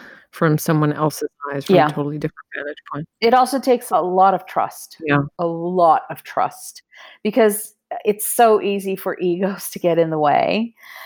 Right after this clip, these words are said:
Speaker 2: uh, especially when you start having any modicum of success. I mean, everyone thinks that I'm better than that. But it's really, the reality of it is very gritty. You know, people tell you it's really hard work, and we were like, "Oh, we,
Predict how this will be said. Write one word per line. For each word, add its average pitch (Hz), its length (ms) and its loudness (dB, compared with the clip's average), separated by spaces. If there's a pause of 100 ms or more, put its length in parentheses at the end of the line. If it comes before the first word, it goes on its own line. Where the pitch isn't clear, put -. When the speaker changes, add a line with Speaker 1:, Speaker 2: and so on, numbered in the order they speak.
(260)
Speaker 2:
uh, 180 160 4
especially 196 380 0
when 185 100 0
you 175 80 -2
start 175 260 0
having 170 340 -2
any 165 220 0
modicum 156 460 0
of 151 120 -6
success. - 640 -4
I 175 60 -6
mean, 165 300 -4
everyone 170 500 0
thinks 143 520 -8
that - 120 -6
I'm - 140 -2
better - 240 -2
than 175 140 -8
that. 139 200 -6 (580)
But 220 120 4
it's 262 200 2
really, 330 300 6
the 202 140 4
reality 175 500 4
of 165 100 4
it 160 80 4
is 170 220 0
very 208 340 4
gritty. - 540 -4 (300)
You 180 80 2
know, 175 80 2
people 202 260 -2
tell 185 180 4
you 180 140 4
it's - 160 -2
really 170 160 4
hard 170 300 0
work, 165 320 2
and 175 80 -6
we 190 80 -2
were 180 80 -2
like, - 280 -2
"Oh, - 160 -2 (240)
we, - 180 -6